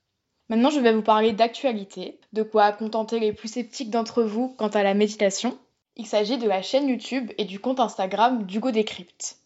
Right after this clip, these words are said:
Il est diplômé de l'Institut d'études politiques de Paris et propose un traitement journalistique de l'actualité. Il s'agit donc d'une vidéo de courte durée chaque jour sur YouTube,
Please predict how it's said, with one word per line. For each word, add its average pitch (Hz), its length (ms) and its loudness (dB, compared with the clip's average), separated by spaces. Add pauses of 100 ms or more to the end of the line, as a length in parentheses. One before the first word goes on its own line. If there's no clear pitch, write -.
(120)
Il 220 140 -2
est 220 80 4
diplômé 247 400 2
de 233 140 0
l'Institut 220 420 -4
d'études 226 380 -4
politiques 214 480 -4
de 220 80 -2
Paris 190 440 0 (380)
et 226 100 -2
propose 254 380 -2
un 208 100 4
traitement 220 540 -4
journalistique 240 960 -2
de 202 100 0
l'actualité. 214 680 -4 (320)
Il 220 80 -4
s'agit 240 280 6
donc 277 300 0
d'une 247 320 -2
vidéo 214 640 0
de 208 80 -2
courte 294 320 0
durée 208 460 0
chaque 269 320 2
jour 185 480 -6
sur 190 180 -8
YouTube, 214 480 -6